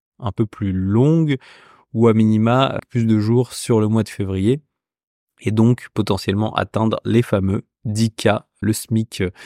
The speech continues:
LinkedIn pour ce mois de février. Puisque comme tous les ans, en fait, le freelancing,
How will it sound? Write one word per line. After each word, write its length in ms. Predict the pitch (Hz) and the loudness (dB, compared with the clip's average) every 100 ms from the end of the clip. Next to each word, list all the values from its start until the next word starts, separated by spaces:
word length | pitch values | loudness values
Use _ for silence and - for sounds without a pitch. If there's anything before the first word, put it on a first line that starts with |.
| - - | -20 -8
LinkedIn 720 | 110 104 117 117 107 131 151 131 - - - - _ | 0 4 4 4 4 4 4 0 -6 -20 -20 -20 _
pour 240 | - 131 - | -4 -4 -2
ce 120 | 110 | 0
mois 340 | 107 123 131 | 2 2 0
de 340 | 117 101 127 127 | -4 0 0 0
février. 640 | - - 131 117 98 90 _ _ - | -2 2 4 4 0 -2 _ _ -20
Puisque 240 | - 131 | -4 -2
comme 240 | 113 156 143 | 0 0 0
tous 140 | 143 | 2
les 220 | 123 107 | 2 2
ans, 140 | 117 127 | 0 0
en 60 | |
fait, 340 | 107 113 - - 131 | 0 -2 -4 -12 -4
le 160 | 113 | -2
freelancing, 800 | 113 - 107 104 - 139 151 131 | -2 -2 -2 -4 -4 -4 -2 -6